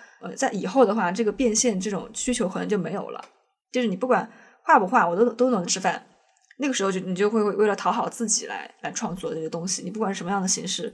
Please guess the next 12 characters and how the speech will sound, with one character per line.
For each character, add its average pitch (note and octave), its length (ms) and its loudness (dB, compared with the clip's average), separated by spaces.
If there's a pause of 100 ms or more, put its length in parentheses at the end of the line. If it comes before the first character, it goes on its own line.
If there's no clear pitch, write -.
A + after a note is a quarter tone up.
(360)
我 G3 100 -2
觉 F3+ 100 -6
得 G#3+ 220 0 (320)
在 A3 180 -2
那 C4 120 -2
个 A3+ 80 -2
时 - 160 -6
候 F3+ 160 -6
的 - 180 -8
艺 - 80 -6
术 F#3 140 -6
家 E3+ 260 -8